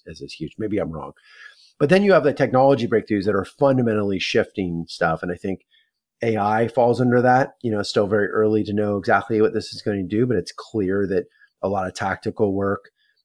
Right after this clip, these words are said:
um, is being made more efficient. And I think some jobs will evolve dramatically in the relatively near term, and then, you know, even more so in the long term.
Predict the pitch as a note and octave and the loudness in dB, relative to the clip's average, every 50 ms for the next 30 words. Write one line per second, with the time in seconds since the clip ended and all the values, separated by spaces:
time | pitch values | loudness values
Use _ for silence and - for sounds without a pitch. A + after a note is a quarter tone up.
0 | _ _ - F#2+ F#2 F2+ F2 E2+ E2+ E2+ E2 - - G#2+ F#2+ F2+ - - G#2+ G2 | _ _ -8 -8 -6 -6 -8 -8 -8 -8 -10 -8 -6 -6 -6 -6 -6 -6 -4 -4
1 | F#2 F#2 F2+ F2 F2 F2 F2 E2+ G#2 - - B2 A2+ G#2+ F2+ A2 A#2 G#2+ F#2+ - | -4 -4 -6 -8 -8 -8 -10 -12 -14 -14 -8 -4 -4 -4 -2 -2 -2 -2 -2 -2
2 | - B2 - - E3 E3+ - - _ _ _ _ _ _ _ _ _ _ _ _ | -2 -2 0 0 -2 -2 -4 -8 _ _ _ _ _ _ _ _ _ _ _ _
3 | - - B2+ A#2+ G#2+ G#2+ A2 G#2+ - B2 G#2+ - - C3 A2 G#2 G#2+ - A2+ A2 | -12 -8 -6 -6 -4 -4 -6 -4 -4 -4 -4 -2 -2 -2 0 -2 -2 -2 0 2
4 | G#2+ G#2 G#2 G2 - - G#2+ G2+ G2 G2 G2+ - G2+ - - F#2+ F#2+ G#2+ A2+ A#2+ | 2 2 2 0 -4 -4 -4 -2 -2 0 -2 -2 -4 -4 -2 0 2 2 0 0
5 | A#2 - - - _ _ _ _ _ _ - - G2 G2 F#2+ G2+ A2 A#2 - - | -2 -8 -14 -20 _ _ _ _ _ _ -10 -6 -6 -4 -4 -4 -4 -4 -2 0
6 | C#3 C#3 C#3+ C#3+ - - - A#2 A2 A2 G#2+ F#2+ - - A2 G#2 G#2 G2+ - A2+ | 2 2 2 0 -4 -6 -6 -4 -2 -2 -2 -2 -2 -2 -2 -2 -2 -4 -6 -4
7 | A2 A2 G#2 G#2+ A2 A2 - - B2 A#2 A2+ G#2+ F#2+ F#2 G2 F#2+ F#2+ F2+ F#2 _ | -4 -2 -2 0 -2 -2 -2 -2 -2 -2 -2 -2 -4 -6 -6 -6 -8 -10 -10 _
8 | _ _ _ - A2 G2 F#2 F#2 F#2 F2+ F#2+ F#2 F#2 F#2+ F#2+ - - - A2 F#2+ | _ _ _ -10 -8 -6 -6 -8 -8 -8 -8 -8 -6 -6 -8 -8 -6 -4 -4 -4
9 | F2+ E2+ E2 E2+ F2+ F#2 - - A#2 A2+ A2+ | -4 -6 -6 -8 -8 -10 -8 -4 -4 -4 -4